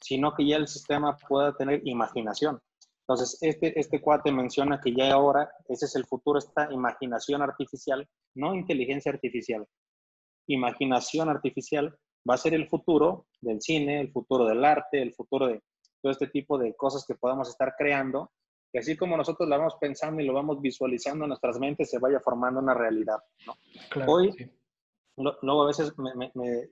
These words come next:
Speaker 1: ya, ya me da mucha risa y mucha, eh, sorpresa de que vemos estas cosas como si fueran a tardar diez años o veinte años, cuando a la vuelta de la esquina llega alguien y nos da la sorpresa, ¿no?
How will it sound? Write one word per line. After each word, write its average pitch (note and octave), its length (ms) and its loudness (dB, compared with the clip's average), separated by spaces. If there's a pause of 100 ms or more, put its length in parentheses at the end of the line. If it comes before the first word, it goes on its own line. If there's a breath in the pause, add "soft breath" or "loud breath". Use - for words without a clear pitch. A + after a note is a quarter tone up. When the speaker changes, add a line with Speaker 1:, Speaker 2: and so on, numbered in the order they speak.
Speaker 1:
ya, C#3+ 160 -2
ya C#3+ 100 -2
me C#3+ 120 -2
da C#3+ 100 0
mucha C#3+ 300 -2
risa D3+ 260 -2
y C3+ 220 -2
mucha, C3+ 440 -4 (640)
eh, A#2+ 160 -2
sorpresa C3 600 0
de C3 180 0
que A#2+ 180 -2
vemos C#3 400 0
estas C#3+ 240 0
cosas C#3+ 320 0
como A#2+ 220 -2
si A2+ 140 0
fueran C#3 340 2
a A#2 180 0 (400)
tardar C3+ 360 2
diez C#3 260 0
años C#3 300 0
o A#2+ 60 2
veinte C3 300 -2
años, C#3+ 440 -6 (520)
cuando B2+ 280 2
a B2 40 4
la A#2+ 100 4
vuelta C#3+ 320 2
de C#3+ 80 0
la C3 80 0
esquina D3 400 -6
llega C3+ 280 0
alguien C#3+ 200 0
y B2+ 60 -6
nos A2+ 120 -6
da B2 60 -2
la C3+ 100 0
sorpresa, B2 520 -6
¿no? - 120 -20